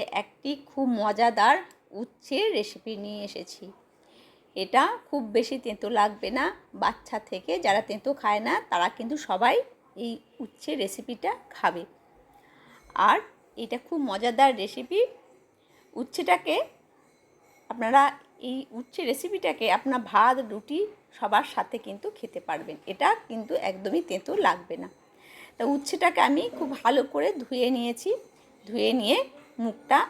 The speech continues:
আর পিছনটা আমি কেটে নিচ্ছি।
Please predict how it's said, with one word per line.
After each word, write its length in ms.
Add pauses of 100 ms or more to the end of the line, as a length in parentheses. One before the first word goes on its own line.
আর 100 (120)
পিছনটা 440
আমি 220 (600)
কেটে 260
নিচ্ছি। 400